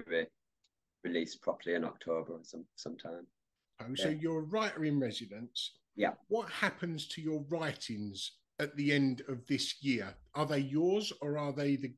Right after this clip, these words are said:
Speaker 2: the gallery's?
Speaker 1: They're mine, but they go onto the, um,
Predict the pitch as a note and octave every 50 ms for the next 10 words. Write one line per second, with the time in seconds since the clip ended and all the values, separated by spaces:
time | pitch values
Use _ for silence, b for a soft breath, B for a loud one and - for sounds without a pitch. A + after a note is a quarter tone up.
0 | _ _ _ - C3+ C3+ A#2+ - D#3 C#3+ C#3 C#3 C#3 D3 D3+ D3+ D3+ D3 - -
1 | - - _ _ _ _ _ _ _ _ _ _ _ _ _ _ _ _ - A2
2 | A#2 A#2+ A#2+ A#2 G#2+ G2+ G2 G2 G2 F#2+ F#2 G2 G2+ F#2+ - - G2 F#2+ F#2+ -
3 | G2 G2 G2 F#2+ - F#2 F#2 F#2 - - - F2 F#2+ F#2+ F#2+ F#2+ F2+ F2 F2 F2
4 | - -